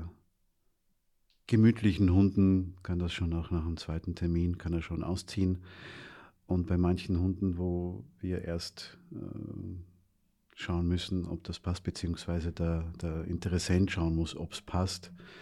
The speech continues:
Manchmal hat man auch schon einen Hund, da muss man auch mit dem Hund auch vorbeikommen, schauen, ob die sich verstehen. Da kann das schon dann zwei, dreimal oder öfter sein, dass man vorbeischauen muss. Bei den Katzen ist es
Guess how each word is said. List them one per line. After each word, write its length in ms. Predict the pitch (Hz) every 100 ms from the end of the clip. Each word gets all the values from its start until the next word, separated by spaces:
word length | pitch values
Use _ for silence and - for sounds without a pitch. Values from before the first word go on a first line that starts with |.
| - - -
Manchmal 360 | 98 92 - 92
hat 160 | 95
man 120 | 95
auch 120 | 92 87
schon 140 | 98
einen 100 | 90
Hund, 180 | 92 90
da 60 |
muss 220 | 85 87 -
man 120 | 87
auch 180 | 80 -
mit 200 | 104 107
dem 140 | 95
Hund 180 | 92 92
auch 120 | 87
vorbeikommen, 680 | - 85 82 - - 85 85
schauen, 180 | 82 82
ob 160 | 80 -
die 120 | 98
sich 200 | 92 87
verstehen. 520 | - 87 95 87 85 - - - - - - - - - _ -
Da 100 | 87
kann 220 | - 90
das 140 | 87
schon 240 | - 90 87
dann 320 | 87 82 82
zwei, 200 | - 87
dreimal 520 | 87 85 82 85 85 - _ _ -
oder 340 | 85 80 80 - _
öfter 480 | - 87 - 92 87 - - -
sein, 360 | - - 85 85
dass 180 | - 85
man 100 | 87
vorbeischauen 500 | - 87 76 - 82
muss. 280 | 82 87 - -
Bei 80 |
den 180 | 82 87
Katzen 480 | - 90 87 - 85
ist 160 | 80 -
es 240 | 78 -